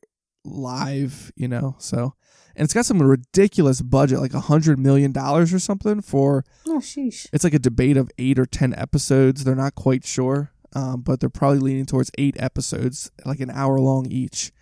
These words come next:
Speaker 1: So
Speaker 2: Oh,
Speaker 1: a hundred million dollars
Speaker 2: gotcha.
Speaker 1: budget for eight episodes. So it should be pretty,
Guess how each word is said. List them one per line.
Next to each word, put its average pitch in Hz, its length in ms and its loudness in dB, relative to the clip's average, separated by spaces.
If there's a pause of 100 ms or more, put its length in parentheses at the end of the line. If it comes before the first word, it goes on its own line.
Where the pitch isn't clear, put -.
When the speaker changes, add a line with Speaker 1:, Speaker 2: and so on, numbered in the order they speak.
(300)
Speaker 1:
So 127 320 0
Speaker 2:
Oh, 117 120 -4
Speaker 1:
a 107 40 -4
hundred 180 340 2
million 170 280 4
dollars 135 600 -2
Speaker 2:
gotcha. - 80 -20 (680)
Speaker 1:
budget 135 400 0
for - 260 -6
eight 139 220 -2
episodes. 131 560 -4
So 131 160 -2
it 131 100 -2
should - 260 -6
be 208 160 -2
pretty, 170 600 -4